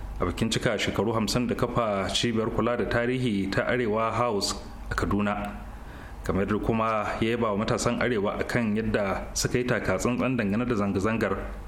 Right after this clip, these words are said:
Sarkin Musulmin ya ce lallai akwai talauci a ƙasan nan, amma kuma bai kamata a yi amfani da hakan ba wajen ɓarnata dukiyoyi na gwamnati da na jama'a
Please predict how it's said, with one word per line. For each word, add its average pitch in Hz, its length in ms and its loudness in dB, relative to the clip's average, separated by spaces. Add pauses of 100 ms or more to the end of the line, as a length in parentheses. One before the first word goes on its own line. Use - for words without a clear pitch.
(520)
Sarkin 113 320 0
Musulmin 107 420 2
ya 107 160 0
ce 113 220 2
lallai 123 640 0 (840)
akwai 120 480 0
talauci 131 540 2
a 92 240 0
ƙasan 123 340 0
nan, - 300 -2 (560)
amma 95 220 2
kuma 135 600 0
bai - 120 2
kamata 185 420 2
a 104 60 2
yi 95 100 2
amfani 101 340 0
da 117 80 0
hakan 101 320 0
ba 113 460 0
wajen 117 300 2
ɓarnata 123 340 0
dukiyoyi 120 460 0
na 123 80 0
gwamnati 135 360 0
da 95 140 0
na 120 80 0
jama'a 107 540 0